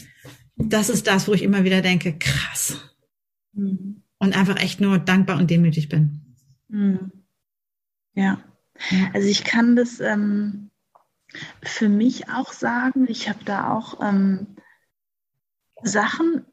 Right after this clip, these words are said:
Speaker 2: erlebt oder, wie soll ich sagen, für mich hat sich, ich habe eine Ahnenaufstellung gemacht bis in die siebte Generation zurück und hab danach, und das war für mich, deswegen habe ich dich extra gefragt, weil für mich war's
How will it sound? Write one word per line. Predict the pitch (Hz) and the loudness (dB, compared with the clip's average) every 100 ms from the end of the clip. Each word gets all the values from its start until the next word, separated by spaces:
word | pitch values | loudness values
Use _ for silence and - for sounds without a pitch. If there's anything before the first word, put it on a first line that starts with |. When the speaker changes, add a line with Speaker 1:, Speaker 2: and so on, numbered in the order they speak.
| - | -2
Speaker 2:
erlebt | 202 196 214 339 415 - - - | 0 2 2 0 -2 -12 -10 -4
oder, | 226 208 - - - _ _ | 0 0 -2 -8 -20 _ _
wie | 208 | -4
soll | 214 | 0
ich | 220 | 0
sagen, | - 220 214 - - | 0 0 -2 -6 -16
für | - 240 | -6 2
mich | 233 254 - | 4 4 0
hat | 247 - | -6 -6
sich, | - 240 240 | -2 -2 -2
ich | - | -2
habe | 247 240 | 0 2
eine | 214 208 | 0 2
Ahnenaufstellung | - 220 247 233 226 - 220 220 220 214 196 | 0 2 2 0 -6 -8 -4 0 0 0 -4
gemacht | 202 196 233 - - - | -2 0 -2 -4 -10 -4
bis | 233 - | -4 0
in | 233 | 0
die | 214 | 0
siebte | 196 220 - 247 | 0 0 0 -2
Generation | 214 226 208 190 - - 208 277 | 0 0 0 -4 -4 0 2 0
zurück | - - 302 - _ _ - - _ _ _ | -2 -8 -8 -8 _ _ -20 -20 _ _ _
und | 240 214 - | -2 -2 -2
hab | 262 285 - - | -2 -4 -4 -2
danach, | 214 202 202 233 311 - - - _ _ _ _ _ _ _ _ _ | 0 2 0 2 0 -4 -18 -20 _ _ _ _ _ _ _ _ _
und | 240 226 | 0 2
das | 262 - | 0 0
war | 285 | 0
für | 277 254 | 2 4
mich, | 240 294 | 4 2
deswegen | 254 233 226 240 | -4 -4 0 0
habe | 233 | 0
ich | - | -2
dich | 220 | -4
extra | - 247 254 | -2 -2 0
gefragt, | 233 233 233 226 | 0 2 0 0
weil | 214 | -2
für | - | 2
mich | 220 254 349 - | 4 4 2 -10
war's | 208 220 220 - | -6 -4 -6 -10